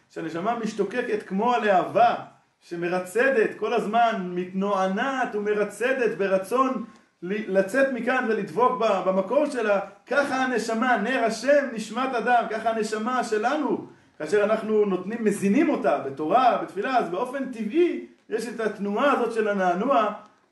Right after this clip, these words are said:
שבעצם מבטאת, התנועה הזאת מבטאת את הריצוד של שלהבת הנשמה,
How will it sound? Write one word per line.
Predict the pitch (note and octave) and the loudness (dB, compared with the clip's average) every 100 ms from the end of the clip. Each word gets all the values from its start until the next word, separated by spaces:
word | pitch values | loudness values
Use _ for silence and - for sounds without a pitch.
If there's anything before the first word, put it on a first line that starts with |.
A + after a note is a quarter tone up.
| _ _ | _ _
שבעצם | D#3+ D#3+ F3 G#3 G#3 F#3+ - | -10 -4 0 2 2 0 -6
מבטאת, | D#3 E3 D#3+ D#3 D3+ A#3+ A3+ | -8 -4 -4 -4 -2 0 0
התנועה | D3+ D#3+ E3+ G3 | -2 -6 -2 0
הזאת | A3 | 0
מבטאת | G3+ F3 E3+ A#3+ A3+ - - _ D#3+ | -2 -4 -2 -2 -2 -4 -16 _ -10
את | D#3+ | 2
הריצוד | G3+ F3+ A3 - D4+ D#4+ - D#3 C3+ - _ | 2 2 -2 -2 2 4 4 -2 -4 -10 _
של | - G3 F#3 | -6 -4 -4
שלהבת | - F#3 E3 C4 C4 B3+ | 0 2 4 2 2 0
הנשמה, | B3+ - G#3 A#3+ D4+ A3 | -2 -2 0 2 4 2